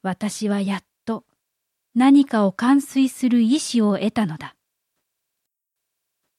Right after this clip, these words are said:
ここにやり残したことがある。世界への気がかりは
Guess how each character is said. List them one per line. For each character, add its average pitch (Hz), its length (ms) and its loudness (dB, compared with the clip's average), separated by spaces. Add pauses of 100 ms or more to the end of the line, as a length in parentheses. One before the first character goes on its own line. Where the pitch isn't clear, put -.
(1900)
こ 254 140 -2
こ 294 140 2
に 277 320 6 (380)
や 269 140 2
り 320 100 2
残 339 300 0
し - 40 -8
た 240 140 -2
こ 208 140 -4
と 220 160 -2
が 190 160 -4
あ 185 80 -6
る。 165 180 -16 (1500)
世 240 260 -4
界 220 340 0
へ 202 60 -2
の 196 160 -4
気 214 160 -4
が 220 140 0
か 208 160 -4
り 190 120 -6
は 165 300 -8